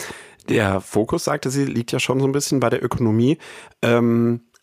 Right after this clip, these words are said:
aber, äh, die besagten Herausforderungen finden ja tatsächlich in allen möglichen, äh, Bereichen statt. Also es sind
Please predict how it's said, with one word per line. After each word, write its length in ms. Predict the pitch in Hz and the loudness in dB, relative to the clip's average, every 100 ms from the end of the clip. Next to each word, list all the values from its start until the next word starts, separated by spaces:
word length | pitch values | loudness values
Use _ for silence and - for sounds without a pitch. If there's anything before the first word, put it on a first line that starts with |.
| - | -2
aber, 1200 | 107 101 107 101 101 101 104 101 101 98 98 98 | 0 0 0 0 2 2 0 0 -2 -2 -2 -2
äh, 40 | 98 | -4
die 80 | |
besagten 440 | 104 98 95 - 113 | -4 0 0 0 -2
Herausforderungen 1160 | 98 92 113 - 123 113 110 110 120 127 120 | 2 2 0 0 -2 0 0 2 0 -2 -4
finden 380 | - - 110 110 | -12 -4 -2 2
ja 120 | 107 | 0
tatsächlich 480 | - - 104 107 101 | 0 -4 -4 -2 -2
in 80 | 95 | -2
allen 260 | 90 95 92 | -2 0 0
möglichen, 640 | 95 110 117 107 107 107 | -2 -4 -6 -4 -4 -4
äh, 180 | - 98 | -4 -4
Bereichen 520 | 123 - 90 98 95 | -2 -2 -2 -2 -4
statt. 520 | 90 - - 101 - - | -2 -6 0 0 0 -4
Also 240 | 95 95 | -2 -2
es 120 | - | -2
sind 340 | - 95 - | -4 -4 -4